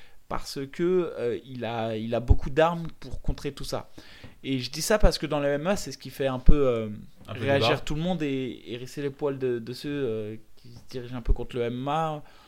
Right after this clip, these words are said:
Speaker 1: On frappe pas un homme à terre, tout ça, tout ça. Et si j'écoute là, euh, mot pour mot ce que tu voudrais dire, en, en gros, ça leur donnerait plus ou moins, entre guillemets, raison. Sauf que c'est totalement faux, parce que quand on frappe une personne au sol,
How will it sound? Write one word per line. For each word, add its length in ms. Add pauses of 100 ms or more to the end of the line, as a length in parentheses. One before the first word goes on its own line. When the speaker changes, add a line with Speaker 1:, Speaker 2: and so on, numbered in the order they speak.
(140)
Speaker 1:
On 80
frappe 260
pas 120
un 140
homme 120
à 100
terre, 560
tout 120
ça, 200
tout 120
ça. 200 (580)
Et 240
si 400
j'écoute 460
là, 300
euh, 320 (160)
mot 160
pour 180
mot 120
ce 60
que 100
tu 140
voudrais 380
dire, 240
en, 220
en 20
gros, 300
ça 180
leur 160
donnerait 320
plus 260
ou 40
moins, 160
entre 180
guillemets, 260
raison. 340 (840)
Sauf 200
que 120
c'est 160
totalement 400
faux, 120
parce 200
que 60
quand 260
on 60
frappe 260
une 100
personne 380
au 80
sol, 440